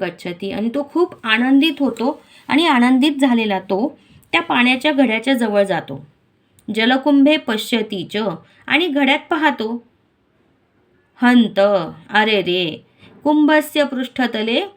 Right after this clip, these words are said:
स्वल्पमेव जलमासीत्", त्या पाण्याच्या घड्याच्या तळाशी अगदी थोडंसं पाणी होतं. "स्वमुखेन जलपानार्थं सः असमर्थः", आणि स्वतःच्या तोंडाने पाणी पिण्यासाठी तो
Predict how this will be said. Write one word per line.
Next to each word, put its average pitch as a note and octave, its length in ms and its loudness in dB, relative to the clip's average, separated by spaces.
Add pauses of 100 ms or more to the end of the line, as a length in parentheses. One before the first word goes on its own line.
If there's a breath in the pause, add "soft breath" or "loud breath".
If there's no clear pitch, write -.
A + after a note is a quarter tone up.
(280 soft breath)
स्वल्पमेव E4 800 0
जलमासीत्", A3 1120 -6
त्या A#3+ 100 0
पाण्याच्या G#3+ 500 -2
घड्याच्या B3 560 -2 (520 soft breath)
तळाशी D4+ 580 0 (120)
अगदी C4 320 0
थोडंसं D#4+ 480 0
पाणी C4+ 280 0
होतं. G3 320 -2 (500 soft breath)
"स्वमुखेन C#4 800 0
जलपानार्थं A3+ 1000 -2
सः E4 260 -2 (120)
असमर्थः", G3 760 -8 (420 loud breath)
आणि C4 180 2
स्वतःच्या B3 680 -2
तोंडाने C#4 480 2
पाणी B3+ 320 0
पिण्यासाठी C4+ 600 -2
तो F#4 320 -6